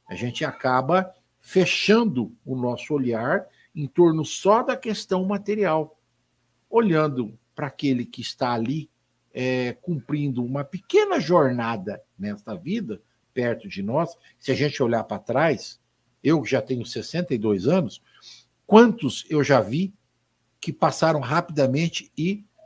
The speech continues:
desencarnaram nesse processo? E estão, é, com toda certeza, cumprindo apenas uma etapa.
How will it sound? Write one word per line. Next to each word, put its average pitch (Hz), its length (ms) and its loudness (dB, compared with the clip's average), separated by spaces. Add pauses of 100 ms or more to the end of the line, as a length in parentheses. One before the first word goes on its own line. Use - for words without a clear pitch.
desencarnaram 151 1080 0 (280)
nesse 135 240 -2
processo? 113 640 -6 (1000)
E 165 360 -2 (120)
estão, 175 600 -2 (500)
é, 156 380 0 (100)
com 254 220 2
toda 226 340 2
certeza, 170 500 -2
cumprindo 175 720 -6 (240)
apenas 190 720 -4 (220)
uma 202 200 -6
etapa. 131 520 -6